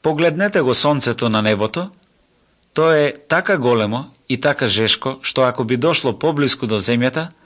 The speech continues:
сите би умреле. И така, сонцето ја растура својата светлост, која е всушност тоа самото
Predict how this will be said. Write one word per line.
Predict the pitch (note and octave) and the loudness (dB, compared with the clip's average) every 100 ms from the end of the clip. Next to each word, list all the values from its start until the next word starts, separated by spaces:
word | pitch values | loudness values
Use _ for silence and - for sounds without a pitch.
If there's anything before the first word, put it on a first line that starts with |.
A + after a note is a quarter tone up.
| _ | _
сите | - - F#3+ C#3 | -2 -2 0 0
би | A#2+ | 0
умреле. | G#2 F2+ F2 D#2+ _ _ _ _ _ _ _ _ _ _ _ _ _ _ - | 0 -4 -6 -10 _ _ _ _ _ _ _ _ _ _ _ _ _ _ -6
И | B2 | 0
така, | D3 C#3+ A#2+ | 0 0 -2
сонцето | - - D#3 D3 C#3+ | 0 0 0 0 0
ја | C3 A#2 | 2 2
растура | A#2+ C3+ - A#2 | 2 0 -2 -2
својата | - B2+ B2 A2 | -2 -2 -2 -2
светлост, | - C3 D3 D3 C#3 - - - - - _ | -2 -2 0 0 -2 -4 -12 -20 -20 -20 _
која | - D3 D3+ | 0 2 2
е | |
всушност | - F#3 - F3 D#3+ - - _ - | 0 0 0 -2 -4 -10 -20 _ 0
тоа | D#3+ D#3 | 2 2
самото | - D3+ B2+ - - | 2 2 2 -2 -10